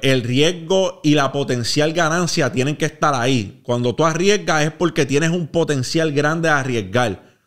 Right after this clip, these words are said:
Risk reward. ¿Sabes? El riesgo que tú estás tomando debe ser sensato.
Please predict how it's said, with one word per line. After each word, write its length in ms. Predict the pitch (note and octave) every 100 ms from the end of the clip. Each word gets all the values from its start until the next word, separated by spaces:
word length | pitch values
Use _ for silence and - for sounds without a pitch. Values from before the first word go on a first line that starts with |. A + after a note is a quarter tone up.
| _ -
Risk 560 | G2 G#2+ D#3+ D#3+ - - B2
reward. 720 | B2+ A2+ A#2 C#3 G2 E2 E2+ _ _ _ _ _ _ _ _ _ _ _ _ _ _ _ _ _
¿Sabes? 400 | - E3 C#3+ A#2+ -
El 160 | C#3
riesgo 400 | A#2+ C3 D3 F3+
que 100 | F#3+
tú 80 | F#3+
estás 360 | F#3 G3 F#3+ F#3+
tomando 500 | F3 F#3+ F#3 D3+ C3+
debe 240 | C#3 D#3
ser 240 | - E3+
sensato. 1040 | D3 E3+ C3+ A2+ - E3+ D3+ D3 - F2